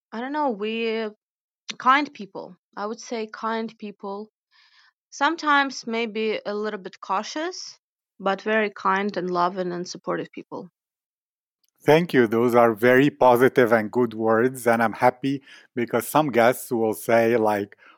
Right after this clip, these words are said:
Speaker 2: "Oh, they walk around with very serious, unemotional faces," or something like that. So you used very, very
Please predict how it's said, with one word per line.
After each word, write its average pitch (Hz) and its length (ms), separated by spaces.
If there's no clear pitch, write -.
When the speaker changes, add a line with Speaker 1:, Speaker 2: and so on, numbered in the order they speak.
Speaker 2:
"Oh, 123 340
they 120 300
walk 110 360
around 113 400
with 110 180
very 113 340
serious, 113 720
unemotional 113 840
faces," 120 760
or 101 340
something 120 400
like 101 180
that. 113 340
So 110 180
you 110 220
used 113 360
very, 117 260
very 110 460